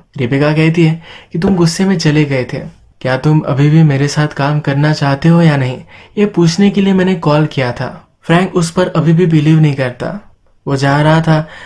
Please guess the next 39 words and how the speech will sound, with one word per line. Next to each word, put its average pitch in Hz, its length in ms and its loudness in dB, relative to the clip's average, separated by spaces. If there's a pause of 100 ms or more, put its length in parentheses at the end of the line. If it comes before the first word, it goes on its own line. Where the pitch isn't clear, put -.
(140)
पर 180 100 0
रेबेका 180 420 2
उसे 180 280 -2
टीज 170 320 -2
करने 160 320 4
लग 143 140 0
जाती 131 340 -4
है। 165 240 -10 (480)
ये 160 180 4
दोनों 202 300 4
फिर 214 260 -2
इंटीमेट 170 460 2
होते 135 240 -2
हैं। - 180 -10 (260)
इंटीमेट 156 440 2
होते 156 200 2
वक्त 156 540 -4
रेबेका 165 360 2
फ्रैंक 160 440 0
के 175 60 0
हाथ 160 280 2
हथकड़ियों 160 520 2
से 175 140 -2
बांधने 151 400 2
वाली 131 240 0
थी - 280 -10 (360)
पर 165 100 2
फ्रैंक 165 340 2
ने 160 120 4
ऐसा 156 180 0
नहीं 156 160 4
होने 135 240 0
दिया। 127 200 -4 (280)
इस 160 180 2
बार 180 200 2
रेबेका 160 420 2
के 165 180 -2
ही 180 180 0
हाथ 160 220 2